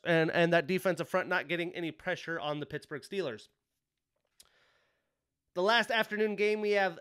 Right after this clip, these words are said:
the New England Patriots, two and three, hosting the four and one Cowboys. Cowboys favored by three and a half. I'm gonna take them to cover and, and, uh, to, uh, defeat the Patriots and cover. I think this is gonna be a lopsided affair. I think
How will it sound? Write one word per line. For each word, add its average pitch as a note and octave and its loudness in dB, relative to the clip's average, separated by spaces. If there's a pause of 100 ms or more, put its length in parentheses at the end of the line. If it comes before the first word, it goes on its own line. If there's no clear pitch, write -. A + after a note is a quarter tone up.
the F3 -4
New G3 0
England A3 0
Patriots, G3 0
two A3 -2
and G3+ 2
three, G3+ -2
hosting F#3+ 0
the D3+ -4
four G3+ -2
and F#3+ 0
one F3+ 0
Cowboys. F#3 -2
Cowboys F#3+ 0
favored F3 0
by D3 0
three F#3 -2
and F3+ 0
a E3+ 0
half. E3 0
I'm F3 -4
gonna G3 0
take F3+ -4
them F3+ 0
to D#3+ -2
cover E3 -2
and, C#3 -6 (180)
and, G3+ -4 (140)
uh, C#3+ -2
to, C#3 -6 (680)
uh, D3 -2 (320)
defeat D#3 -4
the G3+ 2
Patriots G3+ 2
and G3+ 0
cover. F#3 -2 (240)
I F3 0
think G3 -2
this E3+ -4
is E3+ -8
gonna F3 0
be E3+ 0
a D#3+ 2
lopsided E3 2
affair. E3 -4
I D#3 0
think E3 -10